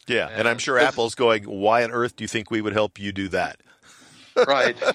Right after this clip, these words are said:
Speaker 2: right. But, you know, the, the rest of the computing market is kind of in the doldrums until somebody,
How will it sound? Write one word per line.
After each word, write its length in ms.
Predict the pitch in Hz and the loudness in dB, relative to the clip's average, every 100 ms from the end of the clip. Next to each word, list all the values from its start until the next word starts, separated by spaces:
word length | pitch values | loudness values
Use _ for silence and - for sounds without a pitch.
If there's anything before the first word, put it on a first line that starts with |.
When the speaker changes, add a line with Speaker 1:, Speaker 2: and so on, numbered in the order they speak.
| _ - - | _ -6 -6
Speaker 2:
right. 580 | - 113 127 131 104 - - _ _ _ _ | -4 -2 0 0 -2 -8 -20 _ _ _ _
But, 220 | 151 139 _ | -6 -6 _
you 140 | 147 | -4
know, 200 | 190 156 | -2 -2
the, 300 | 135 127 143 135 | -2 -8 -10 -12
the 80 | 156 | -4
rest 320 | 190 214 - | -4 -4 -6
of 60 | 175 | -6
the 160 | 135 | -6
computing 480 | - 127 196 226 185 | -6 -10 -6 -4 -2
market 400 | 123 117 - 127 | 0 -2 -4 -18
is 140 | 135 123 | -18 -12
kind 220 | 165 160 | -6 -6
of 100 | 143 | -6
in 80 | 131 | -8
the 80 | |
doldrums 640 | 120 160 220 196 107 _ - | -6 -2 -2 -4 -18 _ -20
until 300 | 113 135 120 | _ -14 -12
somebody, 540 | - 139 127 120 104 | -6 -6 -4 -6 -10